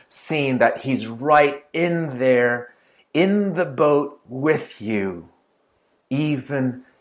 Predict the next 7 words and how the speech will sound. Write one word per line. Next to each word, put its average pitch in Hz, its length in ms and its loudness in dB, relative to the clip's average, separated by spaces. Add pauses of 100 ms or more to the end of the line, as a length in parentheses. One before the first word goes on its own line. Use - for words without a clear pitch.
(100)
in 110 500 -4 (460)
the 90 80 -2
storm. 82 640 -6 (440)
So, 117 680 0 (240)
brothers 117 580 2 (400)
and 104 160 -12
sisters, - 880 -6